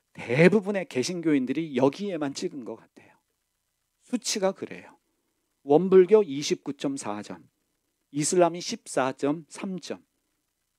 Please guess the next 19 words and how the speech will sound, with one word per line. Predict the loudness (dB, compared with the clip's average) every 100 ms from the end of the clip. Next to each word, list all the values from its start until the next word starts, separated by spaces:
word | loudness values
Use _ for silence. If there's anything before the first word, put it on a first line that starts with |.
| _ _ _ _ _ -2
교회에 | 8 10 10
대한 | 8 2
신뢰도를 | 0 2 4 4 4 0
조사했는데 | 0 -4 -2 -4 -6 -8 -4 4 4 4 -4 _ _ _
국민의 | -8 -2 2 2 0
칠십사 | 0 2 2 0 -4 2 2
퍼센트가 | 2 -2 0 -6 -4 -4 -2 -4 -6 _ _
교회에 | -2 2 4 4 2
대해서 | 0 -2 -4 -6
신뢰하지 | -4 -4 -2 0 -2 -4 -6
않는다라고 | -4 -4 -4 -8 -4 -2 -2 -6 -8
답을 | -8 -6 -4
했습니다. | -4 -6 -20 -20 -20 -20 _ _ _
무려 | -6 -2 -2 -2
칠십사 | -6 -4 -4 -8 -12 -10 -6
퍼센트가요. | -4 -4 -4 -14 -16 -14 -14 -16 _ _ _ _ _ _ _ -2
여러분들은 | 6 6 6 0 -2
어떻게 | -4 -8 -4 -4 -2 -4
생각하십니까? | -2 -4 -6 -10 -12 -12 -14 -18 -20